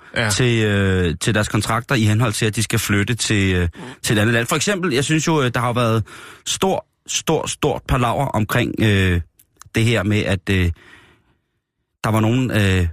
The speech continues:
Speaker 2: redaktioner, som skulle flytte fra Emil Holms kanal, altså, øh, derude, hvor, øh, på Amager, hvor at D R's hovedkvarter ligger, over til provinsafdelingen.
Speaker 1: Fyrebunkeren?
Speaker 2: Ja. Og, øh, der var jo simpelthen sådan nogen, der fik jo bare at vide, "Prøv at, øhm, øh, redaktionen flytter.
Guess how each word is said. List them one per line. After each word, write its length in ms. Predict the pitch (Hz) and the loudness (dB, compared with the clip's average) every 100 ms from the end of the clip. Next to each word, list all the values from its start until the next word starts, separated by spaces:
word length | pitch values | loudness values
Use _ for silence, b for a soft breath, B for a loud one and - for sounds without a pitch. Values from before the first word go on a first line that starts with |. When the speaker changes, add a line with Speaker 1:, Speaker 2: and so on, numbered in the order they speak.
| - | -2
Speaker 2:
redaktioner, 420 | 107 104 165 160 127 | -2 0 0 0 0
som 160 | 117 | 0
skulle 160 | 104 110 | 0 0
flytte 220 | 110 110 | 0 -2
fra 300 | - 110 90 - _ _ _ | -2 0 0 -4 _ _ _
Emil 180 | 120 117 | 0 2
Holms 240 | 107 120 - | 2 0 0
kanal, 320 | 110 127 - | 0 0 0
altså, 460 | 92 92 95 90 - | 0 0 0 0 0
øh, 280 | 87 87 85 - - | 0 2 0 -2 -2
derude, 320 | 110 95 107 | 0 2 0
hvor, 340 | 110 101 - 90 | 0 0 0 -2
øh, 60 | 87 | 0
på 80 | - | 0
Amager, 460 | 87 123 107 113 120 | 0 0 -2 -6 -2
hvor 240 | 101 - - | -2 -2 -4
at 160 | 98 | -2
D 20 | |
R's 720 | 110 90 95 104 - - - | 0 2 0 -2 -8 -12 -6
hovedkvarter 420 | - 147 147 - - | -2 0 0 0 0
ligger, 200 | 95 - | 0 0
over 240 | 87 78 | -2 -2
til 220 | - 104 | 0 -2
provinsafdelingen. 720 | - 127 165 95 143 107 101 | 0 0 0 0 0 0 2
Speaker 1:
Fyrebunkeren? 840 | - 143 151 156 165 175 196 202 254 - - - - 117 | 2 0 0 -2 -2 0 -2 -4 -8 -16 -20 -16 -6 -2
Speaker 2:
Ja. 120 | 113 - B B B B B B - | -2 -4 B B B B B B -2
Og, 340 | 110 101 101 | 2 2 2
øh, 300 | 95 90 85 | 2 2 0
der 60 | 120 | 0
var 140 | 175 | 0
jo 60 | 143 | 0
simpelthen 240 | 110 113 | 0 0
sådan 160 | 98 98 | 0 0
nogen, 280 | 90 95 87 | 2 0 0
der 60 | 131 | -2
fik 220 | - 117 | -2 -2
jo 60 | 98 | 0
bare 120 | 92 | 0
at 60 | |
vide, 100 | 95 | 0
"Prøv 200 | 90 120 | 0 0
at, 120 | 110 92 | 0 0
øhm, 140 | 92 87 | 0 -2
øh, 240 | 76 87 80 - | -2 0 0 0
redaktionen 340 | 92 92 185 | 0 2 2
flytter. 220 | 135 113 | 2 0